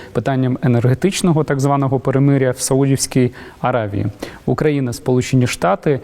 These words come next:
Скажіть, будь ласка, е, як ви вважаєте, наскільки реалістичний такий сценарій і що думають про це у військово-морських силах, е,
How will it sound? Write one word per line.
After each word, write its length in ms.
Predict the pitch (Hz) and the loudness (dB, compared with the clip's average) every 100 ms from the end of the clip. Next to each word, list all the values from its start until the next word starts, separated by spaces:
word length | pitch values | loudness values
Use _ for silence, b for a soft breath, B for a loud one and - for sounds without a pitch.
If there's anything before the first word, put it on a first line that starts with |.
| B - | B -6
Скажіть, 280 | - 165 | 0 2
будь 200 | 147 131 | 4 4
ласка, 480 | 131 156 - 139 131 - | 2 0 -2 -2 -2 -2
е, 260 | 135 120 120 - | -2 0 -2 -2
як 420 | 147 131 143 143 | 2 2 2 0
ви 60 | 131 | 0
вважаєте, 460 | 127 120 139 131 | 0 0 -2 0
наскільки 720 | 123 117 - 139 - 131 123 - - | -2 -2 -2 -4 -2 0 0 0 -2
реалістичний 720 | 131 131 123 - 120 - 104 | 0 0 0 -2 -2 0 0
такий 280 | - - 110 | 0 -2 -4
сценарій 600 | - - 135 165 156 127 | -2 0 0 0 -2 -2
і 60 | 131 | -4
що 180 | - 143 | 0 2
думають 340 | 135 123 117 | 4 2 0
про 140 | - | -2
це 320 | - - 135 131 B B B | -2 0 0 0 B B B
у 200 | 127 123 | 0 2
військово-морських 680 | 117 - 131 120 113 - 113 | 0 0 -2 -2 -2 -4 -4
силах, 520 | - 123 117 107 - | 0 0 2 -2 -2
е, 200 | 120 113 | 0 0